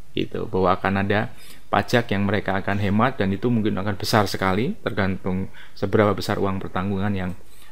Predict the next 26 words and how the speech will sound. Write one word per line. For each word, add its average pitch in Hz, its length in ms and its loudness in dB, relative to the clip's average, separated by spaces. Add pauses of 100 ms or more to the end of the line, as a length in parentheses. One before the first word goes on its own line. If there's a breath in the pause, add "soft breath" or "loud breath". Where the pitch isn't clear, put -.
(120 soft breath)
akan 95 280 -2
mereka 90 240 -2
miliki. 87 560 -4 (640)
Baik, 117 160 6
teman-teman, 123 560 4 (1040)
kita 110 240 4
akan 110 240 4
ketemu 107 320 2
di 104 200 4 (200)
vlog - 320 2
berikutnya. 104 560 2
Ada 90 60 -2 (260)
soal 98 240 2
pajak 98 320 0
ini 113 160 4
akan 104 160 0
banyak 95 320 0
yang 95 240 0 (400 loud breath)
bisa 101 240 2
kita 104 160 2
bahas. 101 640 0 (240)
Belum 110 240 6
kita - 240 0
ngomong 98 320 2
golden 98 400 0
handcuff, 113 640 0